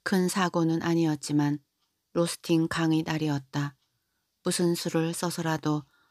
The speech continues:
펑크는 막아야 했다. 다리를 절룩거리며 무사히 로스팅 강의까지 마치고 사람들이 돌아간 후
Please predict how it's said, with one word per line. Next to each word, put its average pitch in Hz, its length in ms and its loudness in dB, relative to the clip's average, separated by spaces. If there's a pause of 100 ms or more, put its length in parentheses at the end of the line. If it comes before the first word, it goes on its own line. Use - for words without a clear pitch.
(160)
펑크는 170 560 2
막아야 170 340 -2
했다. 147 500 -6 (680)
다리를 165 460 2
절룩거리며 156 880 0 (380)
무사히 170 680 0
로스팅 170 440 0
강의까지 165 640 -2
마치고 147 560 -2 (400)
사람들이 156 680 2
돌아간 156 520 -4
후 139 280 -2